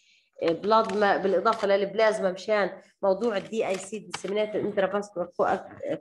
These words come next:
coagulate. Deliver في-، fetus as soon as possible is if viable، اذا البيبي ما زال عايش يعني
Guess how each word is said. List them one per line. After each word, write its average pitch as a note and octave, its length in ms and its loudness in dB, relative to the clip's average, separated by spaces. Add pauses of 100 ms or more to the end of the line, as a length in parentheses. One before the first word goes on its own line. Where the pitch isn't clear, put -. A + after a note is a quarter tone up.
coagulate. G3+ 720 0 (180)
Deliver A3+ 380 2
في-، A#3 200 -6 (240)
fetus A#3+ 340 0 (180)
as G3+ 420 2
soon G#3+ 260 -2
as G3+ 420 4 (180)
possible F#3+ 440 0 (140)
is A3 100 -2 (400)
if - 220 0 (100)
viable، G#3 480 6 (340)
اذا G3+ 120 0
البيبي G#3+ 260 2
ما A3 180 2
زال A3 200 0
عايش G#3 340 -4
يعني F#3+ 480 -2